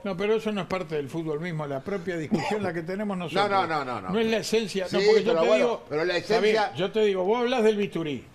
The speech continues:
Speaker 1: ¿Mm?
Speaker 2: Te quiero decir que
Speaker 1: No, no,
Speaker 2: yo
Speaker 1: pero está
Speaker 2: creo
Speaker 1: bien.
Speaker 2: en la, en la cristalinidad,
Speaker 1: Tito,
Speaker 2: si no, no
Speaker 1: no,
Speaker 2: sirve.
Speaker 1: pero está bien, ahí, ahí está, cristalinidad. Entonces, ponlo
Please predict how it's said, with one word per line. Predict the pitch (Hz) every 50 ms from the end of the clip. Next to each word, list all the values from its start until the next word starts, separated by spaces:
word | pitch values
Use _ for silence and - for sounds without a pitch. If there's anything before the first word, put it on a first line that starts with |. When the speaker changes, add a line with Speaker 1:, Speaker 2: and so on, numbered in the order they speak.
| - - - - - -
Speaker 1:
¿Mm? | 117 139 175
Speaker 2:
Te | 185 - 147
quiero | 139 196 220 214 208
decir | 196 180 160 - 180 170 151
que | - 156 160
Speaker 1:
No, | 233 233
no, | 254 269
Speaker 2:
yo | - 196
Speaker 1:
pero | 214 226
está | - 214 233
Speaker 2:
creo | - - 285
Speaker 1:
bien. | 262 233 165 175
Speaker 2:
en | 175 180
la, | 175 165 160 -
en | 151 147
la | 156 151 143 -
cristalinidad, | 160 151 - - - 190 - - 269 - - 143 170 196 190 -
Speaker 1:
Tito, | 262 -
Speaker 2:
si | 135 151
no, | 185 220
no | 214 190
Speaker 1:
no, | - 175
Speaker 2:
sirve. | 180 233 247 190
Speaker 1:
pero | 208 220 214
está | 190 - 202 208
bien, | 233 247 240 208 - -
ahí, | - 160 202 196 -
ahí | 180 208 220 220
está, | - - 208 - -
cristalinidad. | 185 202 208 202 202 202 185 180 175 165 165 147 143 131 107 98 -
Entonces, | - 170 160 208 196 156 165 165 143 - - - - - - - - - - - - - - - - - - - - -
ponlo | - 233 277 294 277 240 196 170 160 156 156 160 185